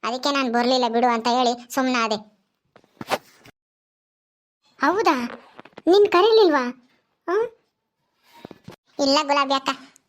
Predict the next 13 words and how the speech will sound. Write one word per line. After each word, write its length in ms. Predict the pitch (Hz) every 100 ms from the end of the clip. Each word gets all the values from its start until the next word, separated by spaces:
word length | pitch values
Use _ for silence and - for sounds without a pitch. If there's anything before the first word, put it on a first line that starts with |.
| -
ಕರೀಲಿಲ್ವಂತೆ. 580 | 262 277 285 262 262 254
ನನ್ಗೂ 420 | - 247 254 311
ಗೊತ್ತಿಲ್ಲ 320 | 311 302 320
ಆ 20 | 269
ವಿಷಯ. 220 | 285 277
ಗೌರಿ 440 | - - 302 339
ಅತ್ತಿಗೆನೂನು 460 | 330 330 320 311 277
ನಾಮಕರಣಕ್ಕೆ 640 | 294 - 277 320 311 302
ಬರ್ಬೇಕಾರೆ 380 | 277 285 311 247
ಅವ್ರಾದ್ರೂ 300 | 262 330 320
ಕರಿಬೇಕೋ 460 | 320 294 302 302 302
ಬೇಡವೋ? 240 | 302 262
ಹಾ? 280 | - -